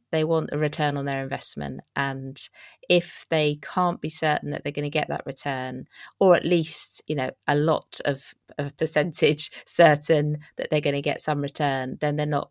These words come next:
going to take the risk. And it is a financial risk. Publishing is terribly risky for publishing houses, isn't, uh, because it's just, it's y-, what you assume is gonna do well, maybe it doesn't. And then you get these sort of really sort of, not obscure books, but these really sort of nichey books that all of a sudden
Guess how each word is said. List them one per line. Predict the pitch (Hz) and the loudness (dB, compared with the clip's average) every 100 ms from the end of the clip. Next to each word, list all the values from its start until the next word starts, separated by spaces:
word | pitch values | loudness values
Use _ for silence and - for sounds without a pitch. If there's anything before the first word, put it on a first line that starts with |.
| _ | _
going | 143 139 | -2 0
to | 143 - | -4 -6
take | 143 - | -4 -4
the | 143 | 0
risk. | 160 147 - - - | 0 0 -4 -8 -2
And | 143 143 | 0 0
it | 147 | 0
is | 214 208 | 0 0
a | |
financial | - 156 143 - 143 | 0 0 0 -4 -6
risk. | 139 - | -6 -2
Publishing | 196 220 - 175 | -2 -2 -2 -4
is | - | 0
terribly | 170 165 160 139 139 - | 2 2 0 -4 -4 -4
risky | 147 - - 139 139 | -4 -4 -4 -6 -6
for | - 156 147 | -4 -4 -4
publishing | - 151 147 - 147 | -4 -6 -6 -8 -2
houses, | 160 143 147 156 | 0 0 -2 -4
isn't, | 151 160 | -6 -2
uh, | 170 165 165 165 | -2 0 -2 -2
because | 165 180 170 | 0 -2 -2
it's | - | -6
just, | - 170 - - - - | -2 -2 -4 -12 -14 0
it's | - - - - - - | 0 2 0 -2 -8 -6
y-, | 185 185 | -4 -2
what | - 190 - | 0 2 2
you | 180 | 0
assume | 165 - 220 220 | 0 2 4 4
is | 196 | 2
gonna | 170 160 | 0 -2
do | 151 151 | 0 0
well, | 147 143 151 151 | 2 0 -2 -4
maybe | 143 143 | -6 -4
it | 143 | -2
doesn't. | 180 185 180 175 175 - - - 170 | 2 2 2 0 0 -6 -18 -6 -2
And | 165 | 0
then | 160 | 2
you | 160 | 2
get | 165 - | 0 0
these | 151 151 | -4 -4
sort | - - | -6 -6
of | 151 | -4
really | 165 175 165 156 | 0 0 0 -2
sort | 147 - - | -4 -8 -12
of, | - - - | -16 -18 -6
not | 240 233 | -2 -2
obscure | 175 - - 254 277 | -2 -2 4 6 6
books, | 202 151 - | 4 0 -2
but | - | -6
these | 160 165 | -4 -4
really | 185 180 | -2 -2
sort | 175 - | -2 -4
of | 175 | 0
nichey | 190 202 - | 0 2 -2
books | 160 143 - | -2 -4 -4
that | - | -6
all | - 170 | -2 0
of | 156 | 0
a | |
sudden | 151 180 160 135 131 143 | 0 0 0 -2 -6 -8